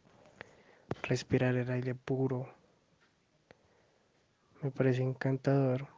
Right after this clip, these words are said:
y muy bueno. Y también aprender a cómo cuidarlo y cómo hacer para que los demás se consci-, concienticen y poder recrearlo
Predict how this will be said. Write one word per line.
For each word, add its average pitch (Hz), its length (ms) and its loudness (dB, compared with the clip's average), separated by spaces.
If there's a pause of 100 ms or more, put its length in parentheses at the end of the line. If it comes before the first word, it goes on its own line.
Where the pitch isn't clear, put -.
(520)
y 147 120 2
muy 135 180 2
bueno. 135 400 0 (800)
Y 127 80 12
también 127 320 12
aprender 131 400 10
a 127 60 2
cómo 131 300 8
cuidarlo 135 520 6 (500)
y - 80 10 (180)
cómo 135 500 -4
hacer 135 320 -4
para 127 240 6
que - 160 -8
los 123 260 -6
demás 123 400 0
se 127 140 -12
consci-, - 360 -16 (540)
concienticen 135 760 -14 (1500)
y 143 120 8
poder 127 460 2
recrearlo 131 800 0